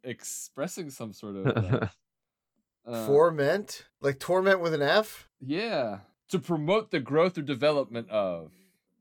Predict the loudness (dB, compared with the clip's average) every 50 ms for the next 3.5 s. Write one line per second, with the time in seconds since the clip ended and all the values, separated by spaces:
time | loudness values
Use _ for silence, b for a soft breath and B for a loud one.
0 | _ -2 0 2 2 4 2 2 0 -2 -10 -4 -2 -2 0 0 -2 -4 -6 -8
1 | _ _ -20 _ _ _ _ _ -6 2 4 4 4 4 2 0 2 4 4 4
2 | 4 4 4 4 2 2 4 4 4 4 2 0 -4 -2 0 0 0 2 2 2
3 | 2 4 4 4 4 4 2 0 0 0